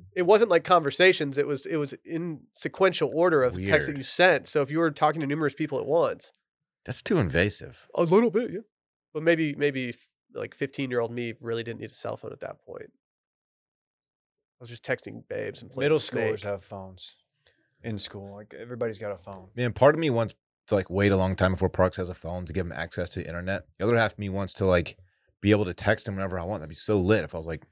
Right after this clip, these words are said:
Speaker 2: "Dude, how's, like, how's school going today?"
Speaker 1: You're not allowed to
Speaker 2: Be
Speaker 1: text in
Speaker 2: awesome.
Speaker 1: school,
Speaker 3: Problem
Speaker 1: dude.
Speaker 3: is, you can, like, that is a completely valid thing to want to, like, you know, "Oh, you don't need a phone at this age. You can be going out and playing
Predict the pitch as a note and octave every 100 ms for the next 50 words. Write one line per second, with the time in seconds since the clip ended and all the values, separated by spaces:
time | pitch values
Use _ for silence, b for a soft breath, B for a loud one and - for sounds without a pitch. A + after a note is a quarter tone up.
0 | _ - F#2+ G2+ - - F#2 F2 G2 -
1 | - G2+ D#2+ B2+ - - - - - D3
2 | F3 D#3+ D#3 D#3 F#3 A2 - A#2+ G3 G#3
3 | G3 G3+ G#3 E3+ - _ _ _ b b
4 | b b D#3+ F3+ F3 F3 D#3 C#3 - C3
5 | E3 F3 D#3 C3+ A2 A#2+ - D#3+ E3 A#2
6 | A#2 B2+ C#3 B2+ B2 B2+ - G#2 G#2 A#2
7 | B2 - A2+ G2+ - A#2 G#2+ D3+ E3 E3+
8 | B2 G#2+ - G#2+ A2 A2 A2 - A2 A2+
9 | A2+ A#2+ A2 G2+ _ _ - A2+ A2 G#2
10 | G2 A2+ G#2+ G#2 G#2